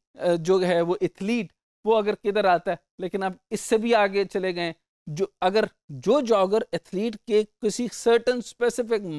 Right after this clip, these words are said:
प्रॉब्लम के लिए आता है या उसको टेलर्ड करके दिया जाएगा। अब कई ऐसे ऐसे पैर हैं जिसका पतावा बिल्कुल स्पॉट चेंज है, उसके लिए आपके पास स्टैंडर्डाइज प्रोडक्ट नहीं होगा। अगर वो अल्टर करके दे रहे हैं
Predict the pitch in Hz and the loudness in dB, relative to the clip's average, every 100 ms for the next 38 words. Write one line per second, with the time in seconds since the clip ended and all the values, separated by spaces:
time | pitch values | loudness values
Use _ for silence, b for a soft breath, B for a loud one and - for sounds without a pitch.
0 | 151 131 _ _ 190 185 247 240 233 208 | -8 -14 _ _ 0 0 0 -4 -4 0
1 | 165 - 156 - _ _ _ 196 220 - | 0 0 -6 -10 _ _ _ 2 2 2
2 | 226 - 196 262 247 247 196 196 160 151 | 0 4 4 4 2 0 2 0 0 -2
3 | 131 107 107 - _ _ - 202 233 302 | 0 -2 -4 -10 _ _ -4 2 2 4
4 | 277 285 254 247 - 196 196 202 185 - | 0 0 0 -2 2 2 2 0 -4 -4
5 | 175 185 180 180 180 247 208 - - 175 | -4 0 2 2 0 -4 -4 -4 0 0
6 | 165 _ 180 165 123 - _ _ _ _ | 0 _ -4 -2 -4 -10 _ _ _ _
7 | _ _ - 233 233 233 220 226 220 - | _ _ -4 -2 0 2 0 0 -8 -6
8 | 226 226 233 240 233 220 202 202 190 165 | -4 -4 0 0 0 0 -2 -2 -6 -6
9 | 120 101 _ - 165 190 180 196 285 254 | -6 -10 _ -4 0 2 2 0 -2 -2
10 | 233 202 175 156 160 | -4 -4 -4 -4 -4